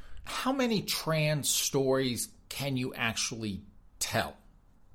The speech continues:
before it's like, "Okay, I've seen everything I can see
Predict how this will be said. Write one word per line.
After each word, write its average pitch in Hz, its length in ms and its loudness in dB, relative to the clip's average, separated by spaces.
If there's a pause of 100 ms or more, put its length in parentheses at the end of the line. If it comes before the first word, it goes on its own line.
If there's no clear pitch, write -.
(140)
before 123 320 2
it's - 140 -2
like, 107 280 0
"Okay, 98 360 -4 (500)
I've 104 220 0
seen 131 260 -2
everything 113 340 -2
I 98 100 0
can 98 140 -6
see 101 380 0